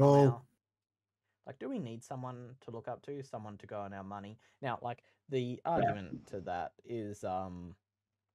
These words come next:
Speaker 2: you know, like, the counter argument to that is as simple as, uh, like, well, why don't people with, you know, why don't,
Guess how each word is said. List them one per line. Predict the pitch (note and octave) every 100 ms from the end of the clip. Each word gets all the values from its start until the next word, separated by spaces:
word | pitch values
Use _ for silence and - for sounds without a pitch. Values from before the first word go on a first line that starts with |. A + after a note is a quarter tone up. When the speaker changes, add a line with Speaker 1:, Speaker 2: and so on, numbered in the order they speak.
| _ _ _ _ _
Speaker 2:
you | D3
know, | A2+
like, | F#2+ F#2
the | -
counter | A#2+ C3 A#2
argument | G#2 G2+ G2 F2
to | -
that | F2+ F2
is | F2 D2+ E2+ - - - _ _
as | G#2+
simple | - G2 G#2 F#2+
as, | E2+ E2+ -
uh, | F2 E2 E2+ - _ _ _ _ _ _ _ _ _ _ _ _ _ _ _ _ _ C3
like, | A2 - C3 _
well, | C#3+ A2 G#2 _ -
why | C#3 A#2+
don't | A2+ B2
people | B2 A2 A2+
with, | G#2+ G2 - - -
you | C3+
know, | C#2+ F#2 B2+ _ _ _ _ _ _ -
why | A2+
don't, | G2+ F2